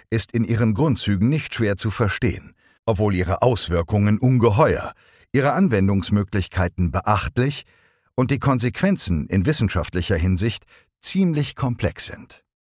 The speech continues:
Wie dies etwa die theoretische Biologie von Bill Hamilton zeigt. Darwins Werk ist darüber hinaus so zugänglich,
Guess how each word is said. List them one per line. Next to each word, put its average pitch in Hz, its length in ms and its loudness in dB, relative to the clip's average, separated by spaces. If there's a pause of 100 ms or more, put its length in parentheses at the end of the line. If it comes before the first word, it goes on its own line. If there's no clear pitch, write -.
(160)
Wie 160 180 0
dies 165 240 0
etwa 98 300 0
die 98 160 -2
theoretische 110 800 0
Biologie 92 640 0
von 110 200 0
Bill 104 240 -2
Hamilton 78 460 -2
zeigt. - 460 -12 (1120)
Darwins 156 500 2
Werk 127 300 2
ist - 260 -4
darüber 139 320 2
hinaus 147 460 2
so 139 120 0
zugänglich, 110 840 0